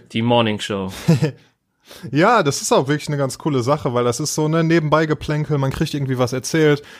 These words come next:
Speaker 2: kann nebenbei frühstücken oder sich einen Kaffee machen oder was man will und so langsam wach werden. Was halt, es ist halt auch ein Luxus, um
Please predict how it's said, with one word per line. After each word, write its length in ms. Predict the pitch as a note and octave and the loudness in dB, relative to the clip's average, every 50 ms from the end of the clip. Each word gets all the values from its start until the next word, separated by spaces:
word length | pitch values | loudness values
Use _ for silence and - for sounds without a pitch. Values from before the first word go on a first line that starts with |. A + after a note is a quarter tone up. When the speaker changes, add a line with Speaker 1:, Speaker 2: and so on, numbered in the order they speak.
| - - | -10 -4
Speaker 2:
kann 160 | - C#3+ C#3 | -2 0 2
nebenbei 340 | C#3 C#3+ C#3+ C3 C3 - D#3+ | 2 2 2 2 0 0 0
frühstücken 600 | - - F#3 F3+ E3 - - D3+ C#3+ C#3 C#3 C3+ | 0 2 2 2 2 0 -2 -2 -2 0 -2 -2
oder 380 | C3+ C3 B2+ B2 B2 B2 A#2+ A#2 | -2 0 0 2 2 2 2 0
sich 200 | A#2+ B2 A2+ - | -2 -4 -4 -2
einen 80 | C3+ | -2
Kaffee 260 | B2+ C#3 C#3 - D3+ C3+ | -2 -2 -2 -2 -2 -2
machen 300 | C3 B2+ A#2+ B2+ B2+ A#2+ | -2 -2 -2 -2 -4 -4
oder 240 | A#2+ A#2+ A#2+ A#2 | -4 -4 -4 -4
was 160 | A#2+ A#2 A#2 - | -4 -6 -8 -8
man 180 | C3 A#2+ A2+ | -8 -6 -4
will 240 | A2+ A#2+ A#2+ A#2+ A#2+ - - - - - A#2 - - | -4 -4 -4 -4 -6 -10 -18 -20 -20 -20 -20 -10 -4
und 500 | - B2+ B2 B2 A#2+ A#2+ A#2+ A#2+ A#2+ A2+ | 0 2 4 4 4 4 2 0 -2 -4
so 280 | - - C3 B2+ B2+ B2 | -4 0 0 2 2 2
langsam 520 | B2 B2+ B2+ C3+ C3 B2 A#2+ A#2 A2+ A2 | 2 2 2 2 2 2 0 0 0 2
wach 260 | B2 A#2+ - - - | 0 0 0 0 -6
werden. 420 | - A#2 A2 G#2+ G#2+ G#2 A#2 A2+ - - - - - - | -6 -4 -4 -4 -4 -6 -8 -12 -16 -18 -20 -18 -8 -2
Was 180 | - C#3 - | -2 0 2
halt, 140 | F3+ E3+ - | 2 0 0
es 140 | C#3 - - | -2 -6 -4
ist 80 | - - | 0 2
halt 160 | A3+ E3 C#3 | 2 4 4
auch 100 | C3 A#2 | 2 2
ein 120 | C3+ B2 | 2 2
Luxus, 720 | A#2 A#2+ C#3 F#3+ - - - - B2 B2+ D3 - - - - _ _ _ _ _ _ | 4 4 4 2 2 -2 -4 -2 -2 -2 -2 -6 -8 -16 -18 _ _ _ _ _ _
um 500 | - - C#3 C3+ C3+ C3+ C3+ C3+ C3 B2+ | 2 4 4 4 4 2 0 0 -2 -4